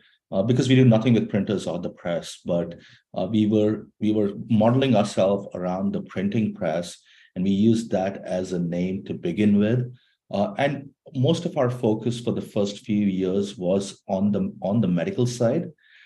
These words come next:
Uh, but over time, as we started expanding and needed manufacturing, we actually merged with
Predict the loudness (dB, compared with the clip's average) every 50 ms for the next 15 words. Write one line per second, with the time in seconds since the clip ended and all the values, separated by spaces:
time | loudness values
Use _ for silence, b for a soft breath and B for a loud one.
0 | b b b b 2 4 4 4 4 2 0 -2 -2 -2 -2 0 2 2 2 0
1 | -2 -4 -4 -2 -2 -2 -2 -4 -6 -6 -6 -6 -6 -4 -2 -4 -4 -4 -4 -4
2 | -2 -2 -2 -4 -6 -6 -10 -12 -12 -12 -12 -8 -4 -2 0 0 0 -2 -2 -2
3 | -2 -2 -2 -4 -6 -6 -4 -4 -4 -4 -4 -4 -2 -2 -2 -2 -2 -4 -2 -2
4 | -2 -2 -2 0 -2 -2 -2 -4 -8 -10 -8 -6 -6 -6 -6 -6 -6 -4 -4 -2
5 | -2 -4 -4 B B B B B B B -2 -2 -2 -2 0 2 2 4 4 4
6 | 2 2 2 2 0 0 -2 -2 -2 -4 -6 -10